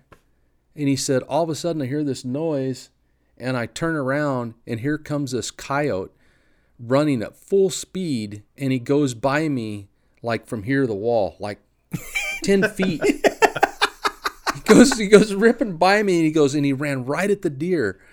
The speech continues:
And I'm like, "Oh, so that's what happened." He goes, "Yeah, yeah." He goes, "He, I never seen anything like it. He, he, like, almost knocked me down. He just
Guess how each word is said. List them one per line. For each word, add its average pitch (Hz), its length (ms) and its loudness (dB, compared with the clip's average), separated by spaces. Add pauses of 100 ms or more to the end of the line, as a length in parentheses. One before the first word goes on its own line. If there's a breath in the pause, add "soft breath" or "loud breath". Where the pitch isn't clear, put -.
(360 soft breath)
And 156 120 -4
I'm 156 140 0
like, 147 260 -2
"Oh, 233 580 0
so 156 160 -4
that's 196 380 -4
what 156 140 -4
happened." 143 360 -4
He 151 60 0
goes, 185 260 -4
"Yeah, 320 300 -2
yeah." 262 200 -2 (200 soft breath)
He 220 140 -6
goes, 233 180 0
"He, 226 160 -8 (240 soft breath)
I 240 120 -2
never 285 200 -2
seen 262 220 -4
anything 262 320 -2
like 269 260 0
it. 175 120 2
He, 180 140 -4 (120)
he, 214 160 -10
like, 190 320 -8 (100)
almost 247 400 4
knocked 208 260 0
me 254 80 0
down. 233 360 2
He 143 100 -2
just 180 260 4